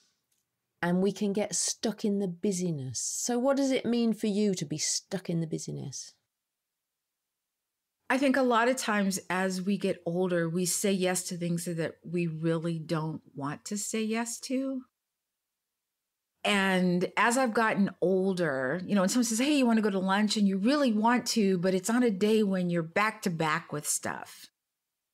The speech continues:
Speaker 2: And so you say yes, and now you're even busier. And so as I've gotten older, I just realized that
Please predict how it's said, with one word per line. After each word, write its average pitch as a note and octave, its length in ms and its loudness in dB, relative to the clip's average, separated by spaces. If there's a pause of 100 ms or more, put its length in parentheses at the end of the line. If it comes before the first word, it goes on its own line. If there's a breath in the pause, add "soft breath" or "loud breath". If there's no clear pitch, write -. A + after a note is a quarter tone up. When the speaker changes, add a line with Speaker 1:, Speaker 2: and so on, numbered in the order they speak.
(840)
Speaker 2:
And F#3+ 420 4
so C#4 140 4
you A#3+ 160 6
say A3 240 4
yes, E3 340 2
and F#3+ 140 4
now G3 140 4
you're A#3 180 4
even F3+ 340 2
busier. D3 520 -4 (1000 soft breath)
And G#3+ 160 4
so G#3+ 360 4
as A3+ 220 2
I've C4+ 160 2
gotten G#3+ 440 2
older, G3 580 2
I F3 100 -2
just F3+ 240 -4
realized F#3+ 640 0
that E3+ 460 -2